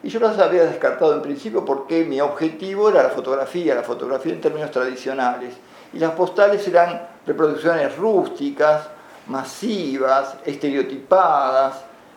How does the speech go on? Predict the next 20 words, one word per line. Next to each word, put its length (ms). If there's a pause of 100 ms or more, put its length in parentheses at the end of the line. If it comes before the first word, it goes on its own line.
y 80
no 80
entraban 460
dentro 260
del 160
canon 340
de 60
esta 200
articulación 680
de 260
la 460 (300)
fotografía 640
como 140
un 80
documento 720
veraz, 420
como 200
un 60
documento, 840 (280)
eh, 760